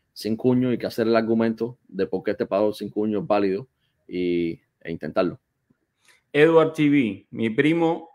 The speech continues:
Speaker 2: ganó el asilo en el dos mil veintiuno, ¿puede viajar a Cuba? Evidentemente no, es lo que estuvimos comentando. Veo
Speaker 1: Bueno,
Speaker 2: a
Speaker 1: po-, poder puede, si él no qui-, si él quiere arriesgarse, es el lío de él. ¿Sabe? Estados Unidos no le per-, no, no te prohíbe viajar a Cuba.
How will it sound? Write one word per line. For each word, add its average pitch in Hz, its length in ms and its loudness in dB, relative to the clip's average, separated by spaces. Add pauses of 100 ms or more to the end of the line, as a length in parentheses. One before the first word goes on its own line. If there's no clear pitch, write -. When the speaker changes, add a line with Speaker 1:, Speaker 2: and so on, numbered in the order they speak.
(160)
Speaker 2:
ganó 123 300 -2
el 147 80 2
asilo 147 280 -2
en 143 80 -2
el 123 80 -4
dos 117 140 -2
mil 143 200 -4
veintiuno, 139 760 -4 (120)
¿puede 143 240 0
viajar 139 300 0
a 139 100 -2
Cuba? 170 380 -2 (160)
Evidentemente 123 720 -6
no, 131 340 -6
es 117 80 -8
lo 120 140 -4
que 117 300 -2
estuvimos 117 460 -8
comentando. 131 640 -4
Veo 131 500 2
Speaker 1:
Bueno, 151 160 4
Speaker 2:
a 110 100 2
Speaker 1:
po-, 107 100 2 (140)
poder 123 300 4
puede, 160 280 4
si - 100 0
él 120 80 4
no 131 140 0
qui-, 127 120 -12
si 117 140 0
él 113 100 0
quiere 131 220 2
arriesgarse, 135 400 0
es 175 80 -2
el 131 120 0
lío 135 200 4
de 143 60 2
él. 110 220 -6 (140)
¿Sabe? 123 160 4
Estados 139 280 2
Unidos 160 160 0
no 147 60 4
le 147 60 4
per-, 123 220 0
no, 127 240 0
no 120 240 -2
te 139 80 0
prohíbe 117 380 4
viajar 101 240 0
a 95 60 -2
Cuba. 95 240 -6